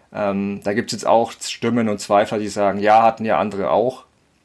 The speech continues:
Ist richtig, aber Pera zum Beispiel hatte nicht diese extreme Quarantäne, die konnte noch trainieren, die vierzehn Tage. Ähm, zudem kommt eine Kerber halt nicht über Powerschläge, sondern viel über Beinarbeit, extremes Timing, Selbstbewusstsein durch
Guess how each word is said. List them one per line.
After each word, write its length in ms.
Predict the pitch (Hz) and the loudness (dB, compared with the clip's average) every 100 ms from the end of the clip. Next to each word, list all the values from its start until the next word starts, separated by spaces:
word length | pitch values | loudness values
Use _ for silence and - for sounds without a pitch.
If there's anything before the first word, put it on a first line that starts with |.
| - | -10
Ist 200 | 110 101 | -8 0
richtig, 460 | 127 127 143 135 101 | 0 2 0 2 2
aber 220 | 107 104 | 2 2
Pera 280 | 107 117 113 | 2 2 0
zum 160 | 113 | -2
Beispiel 360 | 101 107 - 107 | 0 -2 0 -2
hatte 160 | 101 | 0
nicht 260 | 107 113 - | -2 -4 -4
diese 220 | 117 107 | -6 -4
extreme 500 | - - - 110 120 | -4 -4 -2 0 0
Quarantäne, 600 | 120 131 123 120 131 131 | 0 2 2 0 -2 -2
die 120 | 123 | -4
konnte 480 | - 110 123 135 120 - | -2 0 2 0 -2 -2
noch 180 | 127 | -4
trainieren, 460 | - 131 123 135 143 | -2 -2 0 0 -2
die 80 | 131 | -4
vierzehn 340 | 139 139 143 | -4 -4 -4
Tage. 380 | 139 135 143 147 - - - - - _ _ | 0 0 0 -4 -8 -20 -18 -20 -20 _ _
Ähm, 460 | - 110 107 113 117 | 0 2 4 2 0
zudem 280 | - 120 123 | 0 2 2
kommt 220 | 123 - | 0 -2
eine 100 | 117 | -4
Kerber 380 | - 117 123 110 | 2 4 4 2
halt 160 | 110 | 2
nicht 240 | 123 117 - | -2 -6 -6
über 220 | 110 101 | -2 -2
Powerschläge, 640 | - 117 120 - 120 120 107 | 2 4 4 2 -2 -2 -2
sondern 220 | 107 104 | -4 -6
viel 320 | - - 113 | -6 -6 -4
über 180 | 107 110 | -2 -4
Beinarbeit, 880 | - 104 95 107 104 98 95 95 95 _ _ _ - - - | 0 2 2 2 -2 2 2 2 -2 _ _ _ -20 -20 -8
extremes 580 | 123 - 120 113 107 - | -8 -8 -4 -2 -4 0
Timing, 460 | 107 107 113 110 | 2 4 2 -2
Selbstbewusstsein 880 | 101 113 110 - 107 113 - 117 113 | 0 0 0 -6 -4 -4 -2 0 2
durch 260 | 120 113 | 0 -4